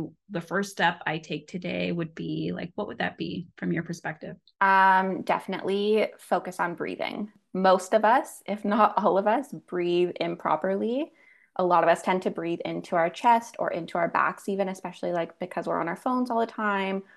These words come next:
Speaker 2: at our desk, typing, video editing, whatever it is.
Speaker 1: Uh-huh.
Speaker 2: And because of that change in the way that we breathe, it is going to impact your pelvic floor. And so for all of my clients,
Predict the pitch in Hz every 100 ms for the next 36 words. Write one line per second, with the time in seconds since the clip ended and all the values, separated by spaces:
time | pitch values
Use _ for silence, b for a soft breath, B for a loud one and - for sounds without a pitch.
0 | b _ _ - 180 180 175 175 170 -
1 | - - - 165 165 160 165 165 160 -
2 | - - 156 139 - 147 143 151 90 170
3 | 156 151 160 151 - 147 165 233 190 170
4 | 190 180 _ - 180 175 175 165 165 165
5 | - _ _ _ 196 190 - - - 180
6 | 185 - 180 180 180 - - - 170 160
7 | 165 190 - 175 165 156 160 175 165 160
8 | 165 190 - 165 - 160 160 - - -
9 | - - - - - - - 76 - -
10 | b b b _ 180 175 175 175 175 170
11 | 180 - - 165 170 180 196 196 - 170
12 | 165 202 247